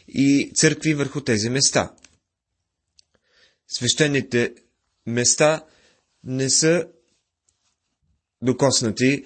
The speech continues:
от ортодоксалните евреи. На един такъв ортодоксален евреен бил зададен наскоро следният въпрос: „Сега вече имате Ерусалим.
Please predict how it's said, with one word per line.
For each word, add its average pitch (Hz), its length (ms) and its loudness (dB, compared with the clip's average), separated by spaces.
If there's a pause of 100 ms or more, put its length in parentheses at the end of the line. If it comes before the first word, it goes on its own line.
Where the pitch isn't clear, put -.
(280)
от - 480 -2 (720)
ортодоксалните 107 1080 0 (260)
евреи. 117 560 -2 (1300)
На 135 80 2
един 214 400 0
такъв 147 400 -2
ортодоксален 123 680 0
евреен 135 520 0
бил 135 220 2
зададен 131 460 0
наскоро 127 380 0
следният 113 420 -2
въпрос: 113 540 -6 (800)
„Сега 180 260 0
вече 208 280 2
имате 190 320 2
Ерусалим. 87 500 -4